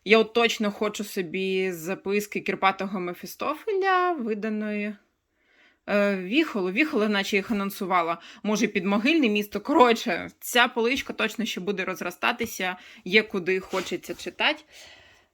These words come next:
Ну, а це моя депресивна поличка, книги, які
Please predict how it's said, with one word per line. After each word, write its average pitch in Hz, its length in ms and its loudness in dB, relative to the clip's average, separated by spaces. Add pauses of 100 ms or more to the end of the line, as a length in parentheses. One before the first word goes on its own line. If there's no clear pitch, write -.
(100)
Ну, 359 240 4
а 233 100 6
це 285 280 2
моя 247 420 2 (200)
депресивна 208 640 -2
поличка, 277 520 -4
книги, 208 400 -2
які 180 580 0